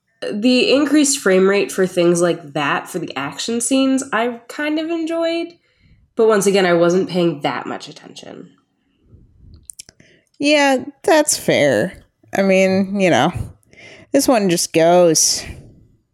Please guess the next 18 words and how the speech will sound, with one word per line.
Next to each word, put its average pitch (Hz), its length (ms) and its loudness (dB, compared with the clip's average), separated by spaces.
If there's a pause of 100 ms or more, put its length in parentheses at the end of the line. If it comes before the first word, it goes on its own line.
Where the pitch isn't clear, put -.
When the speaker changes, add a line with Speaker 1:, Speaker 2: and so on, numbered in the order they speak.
(1200)
Speaker 2:
Oh 220 120 2
my 214 120 2
god, 202 180 2
why 190 160 4
is 214 120 0
there 214 140 2
another 190 380 2
plot 196 320 0
summary 180 380 2
here? 175 360 2
Speaker 1:
Because 220 280 2
we're 220 80 4
Speaker 2:
Nothing 196 320 2
happens. 190 500 2 (240)
Speaker 1:
we're 226 300 2
almost 214 640 0
done. 180 420 -2 (500)
Um, 202 580 0